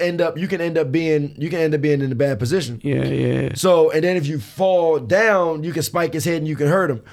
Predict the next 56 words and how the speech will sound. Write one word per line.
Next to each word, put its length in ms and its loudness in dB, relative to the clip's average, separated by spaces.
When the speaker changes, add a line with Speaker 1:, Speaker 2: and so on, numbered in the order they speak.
Speaker 2:
Yeah. 160 0
Speaker 1:
So 180 2
it's 80 0
a 60 0
lot 340 4
of 120 0
different, 380 -2
you 140 -4
know 140 0
what 80 2
I 60 2
mean? 540 0
Speaker 2:
Yeah, 60 -2
I 60 0
Speaker 1:
I 100 0
Speaker 2:
guess 80 2
Speaker 1:
think 80 0
Speaker 2:
he 80 2
Speaker 1:
he 80 2
Speaker 2:
really, 220 2
Speaker 1:
was 100 -8
Speaker 2:
you 180 -2
know, 400 -2
had 200 0
no 120 0
choice 280 -4
but 120 -6
to 80 -6
wait 220 -4
for 120 -6
him, 220 -8
see 220 -4
if 80 0
he 140 -2
Speaker 1:
to 80 2
Speaker 2:
would 120 2
just, 280 2
Speaker 1:
move 0 -
or 120 2
Speaker 2:
uh, 140 0
Speaker 1:
buck. 220 -2
Speaker 2:
the 140 -2
head 240 2
rush 320 -2
or 80 -4
something. 500 -4
Speaker 1:
Yeah. 380 -2
Um, 540 -4
yeah, 100 0
so 160 -2
D 220 0
C 160 -2
won 220 2
the 60 -2
first 300 0
round. 400 -2